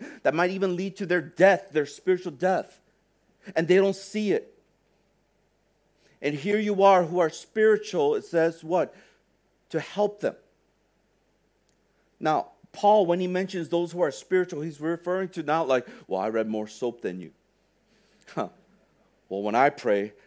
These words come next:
I use a lot of hard words that you don't even understand." Some deep theological words, like the providence. I got this weird feeling that this week a lot of people were pr-, talking about providence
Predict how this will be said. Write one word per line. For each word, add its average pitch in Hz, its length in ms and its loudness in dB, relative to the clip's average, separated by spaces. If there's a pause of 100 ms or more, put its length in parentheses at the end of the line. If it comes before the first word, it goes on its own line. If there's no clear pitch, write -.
(140)
I 104 80 -8
use 113 180 -6
a 107 60 -4
lot 110 260 0
of 104 100 0
hard 110 280 0
words 110 180 -2
that 95 80 -4
you 107 80 -6
don't 110 160 -6
even 95 160 -10
understand." 104 460 -10 (1040)
Some 107 260 -10
deep 143 280 -6
theological 123 760 -4
words, 107 480 -2 (300)
like - 140 -12
the 104 60 -6
providence. - 1160 -8 (1700)
I 107 60 -14
got 139 160 -4
this 110 140 -14
weird 139 260 -2
feeling 127 300 -2
that 117 180 -4
this 127 180 -6
week 135 120 -8
a 120 40 -2
lot 120 140 4
of 120 80 -6
people 117 220 -8
were 107 140 -2
pr-, - 180 -20
talking 120 320 -2
about 110 220 -6
providence - 560 -2